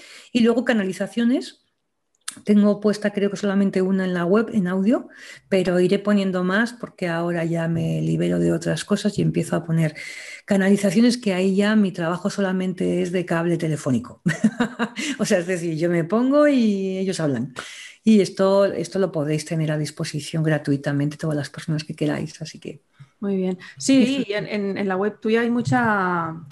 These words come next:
Speaker 2: mucha información y muchos recursos gratuitos, o sea que nada, os, os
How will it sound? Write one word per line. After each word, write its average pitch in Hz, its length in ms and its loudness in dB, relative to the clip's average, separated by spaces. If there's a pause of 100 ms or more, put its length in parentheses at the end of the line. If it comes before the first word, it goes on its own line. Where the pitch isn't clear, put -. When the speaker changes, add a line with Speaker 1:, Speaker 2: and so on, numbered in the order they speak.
(120)
Speaker 2:
mucha 208 200 -2
información 226 460 0
y - 20 2
muchos 226 240 0
recursos 214 360 2
gratuitos, 185 580 -8
o - 40 -20
sea 175 200 -10
que 175 180 -8
nada, 185 280 -6
os, 180 280 -10
os 180 300 -10